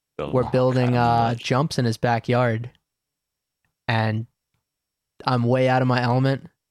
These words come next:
Speaker 2: trying to ride dirt jumps, but it's really fun and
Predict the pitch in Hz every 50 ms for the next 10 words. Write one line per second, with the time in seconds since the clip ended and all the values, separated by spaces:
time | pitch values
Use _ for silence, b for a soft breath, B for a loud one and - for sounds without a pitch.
0 | _ - - - 131 120 117 117 113 113 113 123 117 120 117 - 143 147 160 -
1 | - - - _ _ _ _ _ _ _ _ _ _ _ _ _ _ _ _ -
2 | 131 120 113 110 117 - _ _ _ _ _ - - - - 120 117 135 151 151
3 | 135 117 - - 123 123 127 139 151 147 - _ _ _ _ _ _ _ - -
4 | 123 117 117 113 113 113 113 117 131